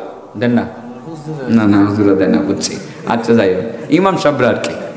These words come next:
মাদ্রাসার শিক্ষকরা না, ইমাম সাহেবরা। এই দুপুরবেলা শহরে যখন ঢুকলেন, মুসা নবী ঢুইক্কা দেখেন নীরব, দুটা ছেলে ঝগড়া করতেছে, একটা নিজের বংশের,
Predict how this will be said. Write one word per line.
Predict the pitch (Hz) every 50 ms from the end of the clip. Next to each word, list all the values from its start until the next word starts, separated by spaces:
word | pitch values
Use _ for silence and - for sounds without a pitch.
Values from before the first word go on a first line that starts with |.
| - 104
মাদ্রাসার | 110 113 113 104 101 101
শিক্ষকরা | - - 123 117 120 120 113 - - 104
না, | 98 95 101
ইমাম | 107 117 131 131 120 113
সাহেবরা। | - 107 95 - - - - - - - - - 127 - - 123 113 - - - - - - - - - - - - - - - - - - - - - - - - -
এই | 190 202
দুপুরবেলা | 190 196 247 233 - 277 294 294 294 285 269 262 269 254
শহরে | 254 - 240 226 208 240 269 269
যখন | 233 247 254 247 247 247 233
ঢুকলেন, | 185 202 202 226 240 247 233 226
মুসা | 214 202 202 214
নবী | 208 226 220 208
ঢুইক্কা | 196 180 202 196 - 214
দেখেন | 185 180 175 175 185 180 170 147 - - - - 170
নীরব, | 180 233 277 294 311 311 294 269 - - - 123 -
দুটা | 226 233 233 233
ছেলে | 233 - 233 220 208 185
ঝগড়া | 160 170 165 170 160
করতেছে, | 143 120 117 - - - - - - - - - - - - - -
একটা | - 120 117 - 165 165
নিজের | 180 196 190 208 196
বংশের, | 190 185 185 180 180 233 233